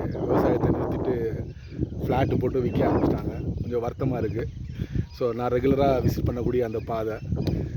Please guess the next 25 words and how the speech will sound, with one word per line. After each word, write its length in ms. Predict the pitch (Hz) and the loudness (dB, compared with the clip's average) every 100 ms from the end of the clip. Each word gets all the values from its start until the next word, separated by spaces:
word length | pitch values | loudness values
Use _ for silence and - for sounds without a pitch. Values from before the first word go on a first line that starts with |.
| - | 0
அதுக்கப்புறம் 1000 | - 147 - 135 170 165 165 165 156 147 135 | 0 0 0 0 2 4 4 4 4 2 2
பழைய 240 | 143 160 | 2 2
குற்றாலத்தை 360 | 151 156 143 147 | 2 -2 -2 0
நான் 120 | 131 | 2
நெருங்கிட்டேன். 480 | 139 147 131 135 143 - - - | 2 2 0 -2 -6 -12 -20 -8
நெருங்கிறதுக்கு 560 | 139 160 190 185 175 160 | 4 6 10 8 8 0
முன்னாடி 320 | 151 170 165 | 0 4 2
பாத்தீங்கன்னா, 560 | 151 135 135 139 160 135 | 2 0 0 0 0 -2
அந்த 200 | 135 120 | -2 -4
மலைகளோட 640 | 117 135 190 180 170 147 131 | -2 4 6 6 6 6 4
வியூஸை 360 | 165 214 165 160 | -2 -2 0 2
வந்து 180 | 147 - | 2 0
கரெக்டா 360 | 131 143 - 156 | -2 -2 0 -2
பார்க்கலாம். 440 | 123 113 107 95 - - - | 0 -2 -2 -6 -10 -14 -8
நான் 100 | 127 | -2
உங்களுக்கு 260 | 123 110 | 0 2
காட்டுறேன். 560 | 131 120 107 - - - - - - - - - - - - - - - - - - - | -2 0 -4 -6 -8 -8 -12 -8 -8 -2 -2 -2 -2 -2 -4 -6 -8 -8 -8 -4 -2 0
பாத்தீங்களா? 380 | 135 131 123 113 - - - - - - - - - - | 2 4 2 0 -4 -10 -14 -14 -12 -8 -8 -8 -10 -4
செமையா 240 | 123 139 147 | 2 4 6
இருக்கா? 420 | 131 131 - - - | 6 4 2 0 0
பாருங்க. 260 | 117 117 110 - - - - - - - - - - - - | 0 0 -2 -4 -6 -8 -8 -10 -12 -12 -10 -10 -12 -14 -12
எனக்கு 220 | 107 127 | -2 4
ரொம்ப 260 | 127 127 131 | 4 4 2
பிடிச்சிருக்கு 340 | 127 131 127 120 | 2 0 0 2
especially. 300 | 123 - 117 | 0 2 0